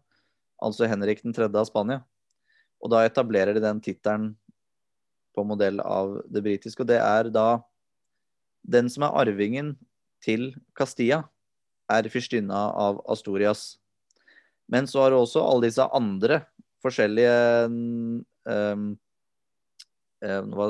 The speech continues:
hva, nå står det helt stille her. Fyrstedømmene innad i Spania. For Spania ble jo satt sammen bare av mange fyrstedømmer.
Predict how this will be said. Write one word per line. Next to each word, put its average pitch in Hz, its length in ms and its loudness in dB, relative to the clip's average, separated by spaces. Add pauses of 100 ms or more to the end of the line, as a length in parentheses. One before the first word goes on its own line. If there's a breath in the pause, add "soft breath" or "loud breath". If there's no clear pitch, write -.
hva, 104 180 -2
nå 107 120 -6
står 104 180 -4
det 104 80 0
helt 101 120 -6
stille 98 280 -4
her. 120 80 -8 (400 soft breath)
Fyrstedømmene 120 560 -2
innad 110 180 -2
i 123 60 -6
Spania. 123 340 -2 (220)
For 127 100 0
Spania 120 380 0
ble 120 80 4
jo 120 100 2
satt - 220 -8
sammen 107 240 -4
bare 101 160 2
av 101 80 -2
mange 101 320 -2
fyrstedømmer. 107 540 -6